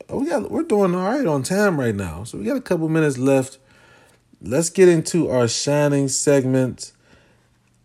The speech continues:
Uh, the Shining segment is, yeah, the Shining segment is a kind of, well, yeah, we're shining a light on, on, on somebody that was,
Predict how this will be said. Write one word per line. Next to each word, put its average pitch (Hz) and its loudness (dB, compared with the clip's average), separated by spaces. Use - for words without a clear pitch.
Uh, 104 -2
the 98 -4
Shining 160 0
segment 143 2
is, 104 0
yeah, 107 -2
the 92 -8
Shining 151 0
segment 131 0
is 113 0
a 110 0
kind 185 0
of, 156 -2
well, 156 2
yeah, 156 4
we're 151 2
shining 175 -2
a 139 0
light 135 2
on, 113 -2
on, 104 -6
on 104 -8
somebody 117 0
that 107 0
was, 101 -4